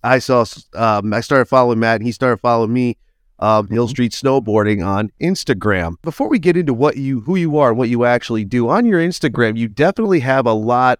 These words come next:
Speaker 1: of, like any of us who are in the business, a lot of people doing what we do. In your case, snowboarding. In my case, skiing and snowboarding.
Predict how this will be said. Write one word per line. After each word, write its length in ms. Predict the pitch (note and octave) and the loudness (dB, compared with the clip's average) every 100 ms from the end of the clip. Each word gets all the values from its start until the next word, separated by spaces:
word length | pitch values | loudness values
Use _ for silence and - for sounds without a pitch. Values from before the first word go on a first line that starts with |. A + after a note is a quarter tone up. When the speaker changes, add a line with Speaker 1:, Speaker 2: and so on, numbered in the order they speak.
| - | -2
Speaker 1:
of, 540 | A2+ A2+ A2 A2 G2+ _ _ | -2 0 0 -2 -8 _ _
like 260 | C3+ D#3 - | 0 0 2
any 240 | D3 D3 | 0 2
of 140 | C3 A2 | 2 2
us 140 | A2+ | -2
who 100 | B2+ | 0
are 80 | B2 | 0
in 40 | |
the 80 | A2+ | 0
business, 380 | A2 A2+ G2 G2 | 0 -2 -2 -2
a 80 | A2+ | 0
lot 240 | A#2+ B2+ | 2 2
of 80 | B2+ | 0
people 300 | C3 A#2+ A2 | -2 -2 -2
doing 340 | G2+ A#2 A2+ | -2 0 0
what 180 | G#2 G#2+ | 2 0
we 140 | G#2 G#2 | 0 -4
do. 340 | G2+ F#2+ F#2 | -2 -4 -4
In 200 | G2+ A2 | -8 -4
your 180 | B2 C3+ | -2 -2
case, 400 | - B2+ A2 - | 0 -2 -2 -2
snowboarding. 580 | A2+ G#2+ G2+ A2+ A2 G#2+ | 0 0 0 0 2 0
In 120 | G#2 | -2
my 260 | F#2+ A2 | 0 0
case, 280 | A2+ A2+ G#2+ | 0 -2 -2
skiing 340 | - A2 G#2+ G2+ | -4 -4 0 2
and 140 | G#2+ | 0
snowboarding. 720 | - A2 G#2 G2 G#2 G2+ G2 | -2 -2 -2 -2 -4 -4 -6